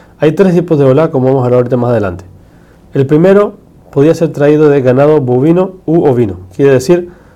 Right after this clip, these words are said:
toros, carneros, ovejas. Tiene que ser macho y tiene que ser como cualquier otro, otro sacrificio, no puede tener ningún defecto. El dueño tiene que ocuparse del sacrificio, aun y que ya lo santificó,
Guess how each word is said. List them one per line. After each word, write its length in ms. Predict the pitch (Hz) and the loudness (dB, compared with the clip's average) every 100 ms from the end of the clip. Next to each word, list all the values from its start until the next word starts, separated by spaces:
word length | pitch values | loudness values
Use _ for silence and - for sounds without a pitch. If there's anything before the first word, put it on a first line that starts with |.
| _ _ - | _ _ -2
toros, 460 | 180 196 196 - _ _ _ - - - | 0 0 -4 -12 _ _ _ -20 -20 -18
carneros, 600 | - 117 147 175 175 170 - - _ - | -6 -2 0 0 0 -6 -20 -20 _ -6
ovejas. 440 | 117 120 - - - - - - _ | -2 -2 -6 -20 -20 -20 -20 -20 _
Tiene 220 | - 165 | 0 0
que 80 | 147 | 0
ser 160 | 135 131 | 0 0
macho 340 | 127 117 190 - _ _ - - | 0 -2 -6 -14 _ _ -16 -4
y 320 | 196 226 - - - 151 | -2 -2 -4 -18 -16 -6
tiene 200 | 170 170 | -2 0
que 100 | 151 | 0
ser 220 | 139 156 | 0 -2
como 160 | 143 117 | -2 -2
cualquier 280 | 117 113 165 | -2 0 0
otro, 280 | 160 151 - - | 0 -4 -6 -8
otro 240 | 160 151 | -8 -8
sacrificio, 440 | 143 139 165 170 165 | -8 -6 -2 0 0
no 140 | 160 | -2
puede 180 | 160 165 | 0 0
tener 240 | 143 151 | 2 0
ningún 380 | 143 131 135 147 | 0 0 0 0
defecto. 400 | 123 - 98 - - _ _ _ - - - _ _ _ _ - | -4 -8 -12 -14 -20 _ _ _ -20 -20 -20 _ _ _ _ -2
El 180 | 151 151 | 0 2
dueño 460 | 190 208 220 233 233 | 2 2 2 0 -4
tiene 200 | - 175 | -4 -2
que 60 | 180 | 0
ocuparse 460 | 143 139 160 151 170 | -2 -2 -4 -2 -2
del 160 | 143 | -2
sacrificio, 500 | 135 127 120 139 131 | -4 -6 -6 -6 -2
aun 80 | 143 | -2
y 40 | |
que 160 | 160 127 | 0 0
ya 200 | 135 151 | 0 0
lo 80 | 151 | -4
santificó, 600 | 139 113 110 131 185 | -6 -6 -4 -2 -2